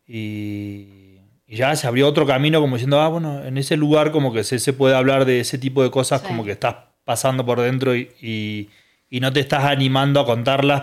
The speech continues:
Speaker 1: porque no, el, no, no sé,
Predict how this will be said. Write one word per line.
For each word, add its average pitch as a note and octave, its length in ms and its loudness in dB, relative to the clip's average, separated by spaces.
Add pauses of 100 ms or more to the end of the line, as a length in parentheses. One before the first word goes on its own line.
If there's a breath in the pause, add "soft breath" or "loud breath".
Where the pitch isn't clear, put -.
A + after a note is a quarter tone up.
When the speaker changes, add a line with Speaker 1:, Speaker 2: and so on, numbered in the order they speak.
(100)
Speaker 1:
porque G#2 840 -6 (1600)
no, A#2+ 280 -6
el, A#2+ 420 -6
no, B2 180 -10
no B2+ 220 -10
sé, - 400 -2